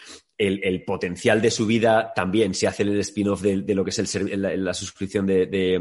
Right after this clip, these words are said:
de, o sea, los servicios de suscripción y el A W S, pues prácticamente es del, del ochenta por ciento, o sea, es que hay, hay un potencial ahí brutal, ¿no?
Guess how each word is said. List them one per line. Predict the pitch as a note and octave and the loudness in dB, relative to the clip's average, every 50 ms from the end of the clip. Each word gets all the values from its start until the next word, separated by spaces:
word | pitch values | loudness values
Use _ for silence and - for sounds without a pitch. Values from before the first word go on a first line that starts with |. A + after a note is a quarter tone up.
| F2+ F2 - | -2 -4 -8
de, | - F#2 F2 F#2 F2+ - | -10 -6 -2 0 0 0
o | - | -2
sea, | - F#2 | -4 -4
los | F2+ - E2 D#2 | -4 -6 -8 -8
servicios | E2+ E2 G2 G2 G2 | -6 -6 -6 -4 -4
de | G2+ G2+ | -4 -4
suscripción | F#2 F2+ F2+ - G2 G2 - G#2 G#2 G#2+ A#2 A#2 - - - - - - - - | -6 -6 -6 -6 -6 -4 0 0 0 0 0 -2 -8 -14 -16 -16 -18 -16 -8 -2
y | G2+ A2 | 2 2
el | G#2 G#2+ | 4 4
A | |
W | G#2 G#2+ G#2 G#2 F#2+ G2+ G2+ | 4 4 2 2 2 0 0
S, | G2+ G2+ - - A2 A#2 A#2 - - - - - - - _ _ | 0 0 0 2 2 2 0 -2 -10 -20 -20 -20 -20 -20 _ _
pues | - - F#2 - | -10 -8 -8 -6
prácticamente | - E2+ E2 - G#2 G2 F#2 F#2 F#2 F#2 E2 G2 F2+ | -6 -8 -6 -4 -2 -2 -2 -2 -2 -4 -6 -6 -8
es | - | -6
del, | G#2+ G2+ F#2+ - _ | -6 -8 -8 -10 _
del | - G#2 F#2 E2 | -10 -8 -8 -8
ochenta | E2+ - - G#2 G2 G2+ F#2+ - F2+ D#2+ | -6 -6 -4 -2 -2 -2 0 0 -2 -2
por | - D#2+ D#2 | -4 -6 -8
ciento, | - - G#2 G#2+ F#2+ E2+ | -4 -2 -2 -2 -2 -4
o | E2 | -6
sea, | - F2 | -6 -8
es | - - | -8 -6
que | - F2+ | -4 -2
hay, | F#2 G2 - | -2 -2 -4
hay | F2 F2+ F#2+ | -4 -4 -2
un | G2+ G2 F#2+ | -2 -2 -4
potencial | - G2 F#2+ F#2+ F2+ F2+ - G2 F2+ | -4 -4 -4 -4 -6 -4 -4 -2 -2
ahí | F2 F2+ F#2+ G2+ | 0 0 0 0
brutal, | G#2 A2 G#2 F2+ D2+ F#2+ F#2 F#2 F2 D#2 D2+ | 0 0 -2 -2 0 0 -2 -2 -2 -6 -8
¿no? | F2 A#2 | -10 -12